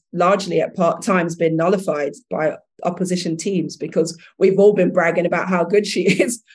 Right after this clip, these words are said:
We've almost done her a disservice 'cause everyone's been on the tactics board, "How can we stop Lauren?" Um, but I think she found some space and was able to show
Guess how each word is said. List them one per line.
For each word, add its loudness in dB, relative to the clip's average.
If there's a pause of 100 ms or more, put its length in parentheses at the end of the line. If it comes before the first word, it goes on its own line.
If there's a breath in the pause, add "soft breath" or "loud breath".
We've 4
almost 4
done 4
her 4
a 6
disservice 0
'cause -10
everyone's 0
been -2
on 0
the -4
tactics -10
board, 0 (200 loud breath)
"How 2
can 0
we 4
stop 0
Lauren?" 2 (280 soft breath)
Um, 4 (220)
but 4
I 0
think 0
she -2
found 0
some -4
space 0
and -2
was -2
able 2
to -8
show 0